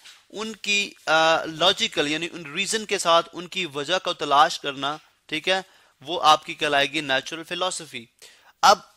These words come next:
नेक्स्ट क्वेश्चन के जब अठारह, एटीन सेंचुरी से आप आगे जाते हैं तो आप साइंस को दो फर्दर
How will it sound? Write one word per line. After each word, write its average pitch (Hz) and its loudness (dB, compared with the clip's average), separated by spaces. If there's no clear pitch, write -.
नेक्स्ट 160 -4
क्वेश्चन 190 -6
के 175 0
जब 151 -4
अठारह, 156 0
एटीन 180 -6
सेंचुरी 170 -10
से 170 -4
आप 156 0
आगे 143 0
जाते 156 -2
हैं 160 -6
तो - -18
आप 170 4
साइंस 190 -2
को 151 -8
दो 170 -4
फर्दर 180 0